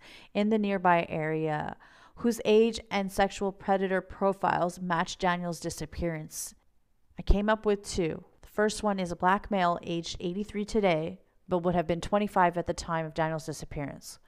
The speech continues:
His hair is black, his eye color is brown. He's about six foot two inches, weighing two hundred and sixteen pounds. He was charged for second-degree rape. The second suspect I found, his details are as follows.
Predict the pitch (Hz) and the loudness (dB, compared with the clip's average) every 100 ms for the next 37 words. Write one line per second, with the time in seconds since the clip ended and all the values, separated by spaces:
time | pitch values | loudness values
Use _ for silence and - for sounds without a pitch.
0 | _ _ - 190 - 190 214 202 185 190 | _ _ 0 4 6 6 4 4 6 8
1 | 185 185 175 160 - 170 - 185 185 185 | 8 4 -4 -4 -2 -2 -2 0 0 0
2 | 170 180 165 160 165 180 - 180 - 190 | 0 2 2 0 -2 -8 -14 -14 -12 0
3 | 160 - - 220 220 - - - 220 208 | 0 0 2 2 2 -8 -8 6 6 6
4 | - _ _ _ _ _ _ - - 233 | 2 _ _ _ _ _ _ -4 0 0
5 | 240 202 190 196 180 196 208 196 190 190 | 0 -2 -4 -4 -4 -4 -4 0 2 2
6 | 190 190 - - - 214 208 196 175 190 | -2 -8 -12 -12 -4 -2 -2 -4 -6 -6
7 | - 185 - 180 175 160 - - - - | -4 -6 -6 -8 -4 -4 -6 -12 -4 4
8 | 240 254 240 226 - 202 190 180 175 - | 4 6 2 0 2 4 4 2 -4 -6
9 | 196 - 170 160 170 156 165 165 156 151 | -4 0 0 0 -4 -8 -8 -6 -4 -4
10 | 143 - - - _ 196 214 - 220 220 | -6 -8 -18 -20 _ -4 -2 2 2 0
11 | 208 208 - 202 190 185 208 208 220 226 | -2 -2 -2 -2 -2 0 2 2 2 -4
12 | 220 - - 196 196 185 190 175 175 156 | -10 -14 -6 -4 -4 -2 -2 0 0 -2
13 | 160 - - - - | -4 -2 -2 -2 -10